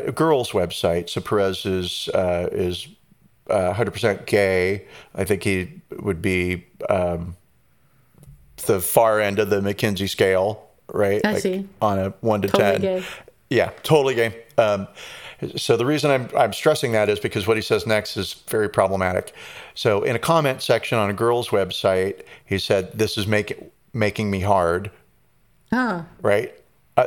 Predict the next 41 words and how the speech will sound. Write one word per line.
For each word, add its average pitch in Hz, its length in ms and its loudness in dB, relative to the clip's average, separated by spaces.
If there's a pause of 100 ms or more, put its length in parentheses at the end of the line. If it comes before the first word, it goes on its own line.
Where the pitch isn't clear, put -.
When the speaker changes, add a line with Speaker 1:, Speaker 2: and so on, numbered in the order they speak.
Speaker 1:
she 135 220 -2
was 220 120 2
Speaker 2:
Huh. 175 60 -2
Speaker 1:
sixteen 120 460 -2
years 92 200 -2
old. 87 300 -2 (640)
Speaker 2:
Oh, 196 540 -2
creepy. 107 140 2
Speaker 1:
Yeah, 87 420 2 (300)
yeah. 87 480 0
That's, 107 280 0
uh, 95 60 2
Speaker 2:
Bad. 92 420 0
Speaker 1:
that's, - 460 -2 (440)
that's 87 240 -2
bad. 85 520 -2
Even, 107 320 0
even 123 180 0
if 104 60 -4
she's - 180 -4
twenty-two, 95 720 0 (100)
that's 92 300 -4
just, - 400 -14
that's, 92 320 -8 (800)
that's - 220 -16 (120)
just 277 140 0
Speaker 2:
Yeah, 233 260 0
Speaker 1:
bad, 196 280 2
Speaker 2:
and 214 80 -2
that's 262 140 0
Speaker 1:
right? - 60 0
Speaker 2:
what 285 80 0
he 285 100 0
got 240 180 0
banned 233 240 -2
for? 381 260 -2 (500)
Speaker 1:
Well, 160 240 4
more 180 220 2
than 147 160 -2
that. 98 400 2
So 110 560 0